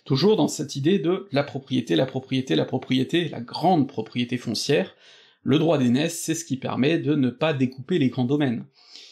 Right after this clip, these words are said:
Et là-dessus, ben, le problème, c'est qu'il y a une partie des élus de droite qui sont contre revenir sur le droit d'aînesse, parce qu'ils voient bien que là aussi, c'est,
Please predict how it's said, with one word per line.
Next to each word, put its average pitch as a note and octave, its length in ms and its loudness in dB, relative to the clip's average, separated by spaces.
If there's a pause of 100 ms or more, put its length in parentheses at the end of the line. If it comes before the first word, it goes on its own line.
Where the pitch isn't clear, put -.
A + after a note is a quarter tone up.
(560)
Et A#2 600 0
là-dessus, - 380 -4
ben, - 120 -2
le - 120 -8
problème, - 420 -8
c'est - 220 -14
qu'il - 420 -12
y - 60 -2
a C#3 120 4
une D#3 200 2
partie C3 800 -2
des - 520 -8
élus A#2+ 280 -2
de B2 100 -4
droite - 540 -6 (160)
qui - 180 -8
sont A2 240 -2
contre B3 360 2
revenir A#2+ 360 0
sur - 160 -10
le B2 80 -6
droit A2 140 -2
d'aînesse, A2+ 380 -2
parce - 260 -20
qu'ils - 760 -8
voient B2 140 -2
bien F3 240 -2
que C#3 160 -10
là E3+ 160 -6
aussi, G#3+ 320 -6
c'est, - 340 -18